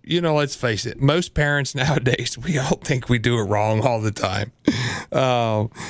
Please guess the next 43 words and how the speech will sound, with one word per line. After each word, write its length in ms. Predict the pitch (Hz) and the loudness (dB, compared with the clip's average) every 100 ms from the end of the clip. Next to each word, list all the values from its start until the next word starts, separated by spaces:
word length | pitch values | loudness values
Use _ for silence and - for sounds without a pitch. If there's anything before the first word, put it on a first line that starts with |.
| - - | -14 0
well, 340 | 151 156 156 _ - | 2 2 -2 _ -10
so 360 | - 180 170 - _ _ _ _ | -4 -4 -4 -8 _ _ _ _
your 160 | 123 139 | 2 4
babies 480 | 160 175 180 170 | 4 2 0 0
are 60 | 165 | 0
getting 240 | 170 170 | -2 0
ready 240 | 175 175 180 | 2 2 2
to 60 | 175 | 0
go 120 | 180 | 0
back 240 | 185 190 | 0 0
to 80 | 190 | -2
school, 580 | 175 214 233 208 185 - _ _ - | -4 -2 0 0 -2 -8 _ _ -2
and 400 | 123 127 123 123 | 0 2 2 2
I 100 | - | 2
hope 240 | 123 143 156 | 2 2 2
you're 140 | 151 | 0
prepared. 680 | 151 147 147 156 196 208 123 | 2 2 2 2 0 0 0
If 140 | 120 | 2
you're 240 | 127 131 | 2 4
a 40 | 135 | 4
Knox 340 | 139 147 - | 4 2 -2
County 340 | - 151 151 147 | -2 0 0 2
parent, 440 | 156 156 190 - | 2 2 0 0
well, 320 | 135 151 175 - | 0 0 -2 0
you 300 | 117 127 139 | 4 4 4
got 340 | 147 139 - | 2 0 -6
started, 540 | - 151 147 147 139 | -6 -2 0 0 0
you're 160 | 139 147 | 2 2
getting 240 | 165 135 | 2 -2
started 360 | 131 160 156 151 | -2 0 0 2
this 160 | 156 - | 0 0
coming 380 | 156 151 139 | 0 2 4
week. 340 | 143 196 220 - - | 4 2 -2 -8 -2
Uh, 320 | 123 120 120 | 2 4 2
some 240 | - 147 147 | 0 0 4
parents 340 | 151 156 143 | 4 4 0
like 160 | 151 143 | 0 2
me, 320 | 151 165 175 | 2 4 2
Loudon 380 | 135 135 147 139 | 2 2 2 2
and 120 | 131 | 4
Blunt, 320 | 147 156 - - - - - - | 4 2 -2 -10 -20 -18 -18 -6
we 200 | - 147 | 0 2
have 340 | 147 143 123 | 2 2 -2